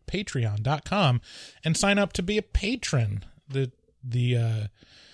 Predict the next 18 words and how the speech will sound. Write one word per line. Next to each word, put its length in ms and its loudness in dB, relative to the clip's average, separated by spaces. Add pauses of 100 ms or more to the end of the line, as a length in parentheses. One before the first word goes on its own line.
(720)
perks 300 6
start 220 8
out 580 6 (140)
as 400 0
low 440 8
as, 600 6
you 120 0
know, 180 4
the 120 0
lowest 340 4
it 80 -2
goes 540 2 (280)
and 260 2
up 140 0
to 80 0
the 100 0
highest 380 0 (500)
highs. 300 -12